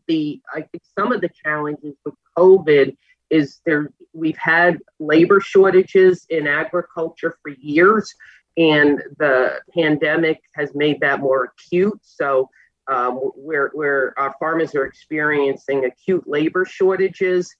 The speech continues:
um, and, and more recently, the past year or two, rising input costs, uh, fertilizers, fuel, everything has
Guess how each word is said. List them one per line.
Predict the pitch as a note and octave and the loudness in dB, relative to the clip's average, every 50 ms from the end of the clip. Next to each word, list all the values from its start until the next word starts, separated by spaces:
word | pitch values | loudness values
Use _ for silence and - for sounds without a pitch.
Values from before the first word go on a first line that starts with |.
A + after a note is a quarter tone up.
| _ _ _ _ _ _ _ _ | _ _ _ _ _ _ _ _
um, | C#3+ C#3 C#3 C3+ C3 C3 C3 C3 C3 C3+ - - - | -6 -4 -4 -4 -4 -4 -4 -6 -8 -12 -12 -8 -6
and, | D3+ C#3+ C3+ C#3+ D3 C#3 - - | -4 -2 -2 -2 -4 -4 -6 -6
and | D3+ D3 C#3+ C#3+ D3 | -6 -4 -2 -2 0
more | D#3 D#3+ E3 D#3+ D#3 | 0 0 0 -2 -2
recently, | D3+ G#3+ B3 C#4+ - - - G3+ E3 - D3 C#3+ C#3+ D3 | -4 -2 -2 -2 -4 -4 -6 -8 -8 -4 -4 -4 -4 -4
the | D3 C#3+ C3+ | -6 -8 -10
past | - - D#3+ D3+ D3+ D3 - - | -10 -8 -6 -6 -6 -6 -8 -6
year | E3 E3 F3+ F#3 F#3 | -2 0 0 2 2
or | F3 E3 | 0 -2
two, | - _ _ - D#3 D3 C#3+ C#3+ C#3+ A#2 A#2+ | -4 _ _ -4 -2 -2 -2 -4 -6 -8 -8
rising | C#3 C#3 C#3+ D#3 E3 D#3+ C#3+ C#3+ D#3 D3+ D3 C#3 - | -4 -4 -2 -2 -2 -4 -4 -4 -4 -4 -4 -4 -4
input | C#3+ D3+ E3+ F3 - _ G#3+ G#3 - _ - | -4 -4 -4 -4 -4 _ -6 -6 -6 _ -10
costs, | - G3+ G3 G3 G3 G3 G3 - - - _ _ _ - _ _ _ | -6 -4 -2 -2 -2 -4 -6 -10 -20 -20 _ _ _ -20 _ _ _
uh, | D3 C#3+ C#3 - _ | -8 -8 -8 -6 _
fertilizers, | F3+ E3+ D#3+ E3 E3 D#3+ D#3 D3 D3+ D#3 D3+ D3+ D3 - D#3 D3+ D3+ D3 - - _ _ | -6 -4 -2 -2 -2 -2 -2 -2 -2 -2 -4 -4 -4 -4 -6 -6 -6 -10 -14 -20 _ _
fuel, | - E3+ E3 E3 E3 E3 D#3 D3 - | -4 0 2 2 2 2 -2 -2 0
everything | D3+ E3 D3 F3+ F3 F3 D#3+ D#3 D3+ C#3+ | -2 0 0 0 -2 0 -4 -4 -4 -4
has | C#3+ C3 - | -4 -6 -8